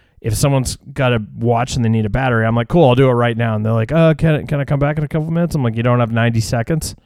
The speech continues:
They're like, "It's not gonna take ninety seconds." And then they hand it to me, and I do it and hand it back in, like, seventy-five seconds. They're like, "Oh, wow, that was fast." That way I don't have to fucking talk to 'em twice. I'm, like,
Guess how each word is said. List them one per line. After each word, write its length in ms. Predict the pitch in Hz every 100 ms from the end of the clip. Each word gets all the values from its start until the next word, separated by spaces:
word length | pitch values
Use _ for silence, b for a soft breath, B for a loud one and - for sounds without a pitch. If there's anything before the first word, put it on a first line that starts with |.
| b b b -
They're 120 | 92
like, 140 | 98
"It's 140 | 110 -
not 80 | 113
gonna 180 | 120 104
take 220 | 131 113
ninety 260 | 110 107 104
seconds." 420 | - 110 113 113
And 100 | 107
then 120 | 104
they 100 | 101
hand 220 | 110 107
it 80 | 101
to 100 | 117
me, 280 | 107 104 104 b b b b
and 160 | - 101
I 60 | 98
do 240 | 104 101
it 100 | 101
and 100 | 101
hand 160 | 101 101
it 100 | 95
back 240 | 101 101
in, 140 | 101 101
like, 180 | 98 -
seventy-five 640 | - 98 101 - 98 -
seconds. 320 | 110 104 104
They're 80 | 113
like, 120 | 107
"Oh, 120 | 117
wow, 180 | 110 104
that 140 | 101
was 180 | 107 107
fast." 380 | - 104 107 - B B -
That 120 | 151
way 80 | 143
I 40 | 143
don't 80 |
have 120 | 147 -
to 80 |
fucking 340 | 113 151 131 107
talk 280 | 123 135 -
to 120 | 101
'em 100 | 92
twice. 580 | 90 120 113 98 - - b b b -
I'm, 180 | 107
like, 320 | 110 107 -